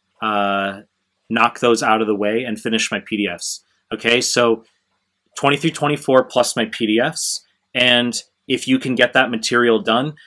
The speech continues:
then I have no qualms about you maintaining a baseline of, let's say, forty UWorld questions per day. But do not allow it to transpire. Do not allow it to be the case where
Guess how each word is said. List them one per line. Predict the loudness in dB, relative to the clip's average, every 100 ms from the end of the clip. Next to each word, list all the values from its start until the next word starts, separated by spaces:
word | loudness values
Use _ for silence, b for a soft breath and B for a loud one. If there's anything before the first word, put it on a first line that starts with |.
| b
then | 2
I | 4 4
have | 2
no | 2 0
qualms | 0 0 2 2 0 -2
about | 0 0 0
you | 0 2
maintaining | 2 0 -2 0 0
a | 0
baseline | 0 -2 0 -2 -2 -4
of, | -2
let's | -4 -2
say, | -4
forty | -2 0 2 2 -2 -4 _ -4
UWorld | 0 2 2 0
questions | -2 -2 -4 -8
per | -8
day. | -6 -4 -4 -10 B B -2
But | -2 -2 _ -20 -12
do | -2 0
not | 2 2 2
allow | 2 2 2 4 4
it | 2 -4
to | -4 -2
transpire. | -2 -2 -2 -2 -6 0 0 2 -2 -6 -8
Do | -4 -2
not | 0
allow | 0 2 2
it | 0 -4
to | -6
be | -4
the | -4 -4
case | -2 -2 -2 -4 -6 -6
where | -4 0 -2 -4